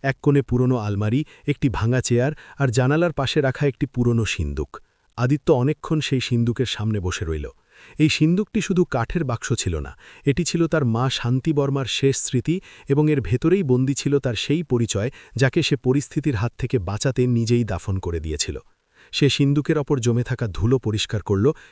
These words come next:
কিন্তু এটি খোলার সময় এখনও আসেনি। অন্যদিকে বসন্ত বিহারে কাব্য সিংহানিয়ার প্রাসাদ কোনো কোণের মতো সাজানো হচ্ছিল। সাদা পর্দা, বিদেশি ফুল, দামি ঝাড় লণ্ঠন আর প্রতিটি কোণে দৌড়াদৌড়ি করা চাকর।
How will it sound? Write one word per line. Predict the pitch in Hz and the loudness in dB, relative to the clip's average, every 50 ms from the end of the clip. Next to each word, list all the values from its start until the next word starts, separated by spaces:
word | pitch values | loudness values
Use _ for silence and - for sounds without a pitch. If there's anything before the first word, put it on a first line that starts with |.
| _ | _
কিন্তু | - 151 147 139 156 | 0 0 2 4 2
এটি | 147 139 170 | 2 2 0
খোলার | 151 - - 127 123 135 147 120 | -4 -4 -2 0 0 0 0 -2
সময় | - - 127 117 120 135 127 | -4 -4 -4 -2 -2 -2 -4
এখনও | 107 - - 104 113 | -4 -6 -4 -4 -4
আসেনি। | 123 104 92 - - 87 73 69 - _ _ _ _ _ _ _ - - - - | -2 -2 -4 -4 -4 -6 -6 -8 -10 _ _ _ _ _ _ _ -20 -10 0 4
অন্যদিকে | 151 165 190 214 175 190 156 - 160 147 | 6 6 6 6 4 2 2 2 2 2
বসন্ত | 127 113 120 117 - 170 170 156 196 | 2 2 0 0 0 -2 -2 0 0
বিহারে | 165 156 143 127 147 156 151 | 0 2 0 0 0 -2 -2
কাব্য | - - 120 117 120 131 170 180 | -2 -4 -6 -6 -2 0 0 0
সিংহানিয়ার | - - 151 147 135 131 139 143 139 139 131 | 0 2 0 0 2 2 2 2 0 -2 -2
প্রাসাদ | - - 104 101 - - 131 117 147 - - - - - - | -4 -6 -6 -6 -4 -4 -4 -4 -4 -6 -12 -20 -20 -2 2
কোনো | - 151 160 - - | 4 4 4 4 2
কোণের | - 139 143 156 170 160 | 2 4 4 4 4 2
মতো | 147 127 - - 127 | 2 0 -2 -2 -4
সাজানো | - - 113 87 87 82 80 | -4 -4 -4 -4 -4 -4 -4
হচ্ছিল। | 76 85 - - - 82 73 - _ _ _ _ _ _ _ | -6 -6 -4 -4 -4 -6 -8 -10 _ _ _ _ _ _ _
সাদা | - - 113 113 107 107 | -8 -4 -2 -2 -2 -2
পর্দা, | 101 - 95 95 95 92 95 113 127 - - - - - | -4 -4 -4 -4 -4 -2 -2 -4 -4 -6 -8 -14 -16 -6
বিদেশি | 117 123 131 143 143 - - 156 - | -2 0 2 2 2 2 0 -4 -4
ফুল, | - - 143 147 160 175 - - - - _ 120 | -2 2 4 4 4 4 2 -4 -12 -14 _ -4
দামি | 117 123 123 139 151 143 | -2 0 2 2 2 2
ঝাড় | 113 - 110 113 120 127 | 0 -2 -2 -2 0 0
লণ্ঠন | 127 123 123 127 - - 139 151 175 - - - - - | 0 0 0 -2 0 0 0 -2 -2 -4 -8 -16 -10 -6
আর | - 135 120 | -4 -4 -2
প্রতিটি | - - 151 147 - 202 175 214 | 0 0 0 0 0 0 -4 -4
কোণে | - - - 143 143 156 | -4 -2 0 2 2 2
দৌড়াদৌড়ি | 131 107 113 120 120 127 123 127 127 127 123 | 2 2 2 2 2 2 2 2 2 2 0
করা | - - 120 127 135 | -2 -2 -4 -4 -4
চাকর। | - - 98 85 - 85 76 | -4 -6 -6 -8 -8 -8 -10